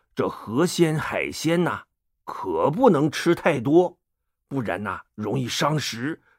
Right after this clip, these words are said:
肠胃受不了。啊，这不，到了半夜，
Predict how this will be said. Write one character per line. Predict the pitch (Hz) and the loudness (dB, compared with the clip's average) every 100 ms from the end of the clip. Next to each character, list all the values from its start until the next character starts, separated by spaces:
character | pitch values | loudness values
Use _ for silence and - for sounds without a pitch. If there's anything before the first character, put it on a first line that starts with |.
| - | -12
肠 | - - 131 226 | -6 -2 0 4
胃 | 277 220 | 4 2
受 | 135 185 151 | 2 2 2
不 | 175 | 2
了。 | 135 110 156 - _ _ _ _ _ - | 0 0 -2 -8 _ _ _ _ _ -6
啊， | |
这 | 160 190 | 0 2
不， | 175 190 - _ _ _ _ | 4 2 -2 _ _ _ _
到 | - 104 | -2 -2
了 | 80 82 | -2 -4
半 | 147 127 101 113 | -2 -4 -4 -4
夜， | 185 117 | -2 -2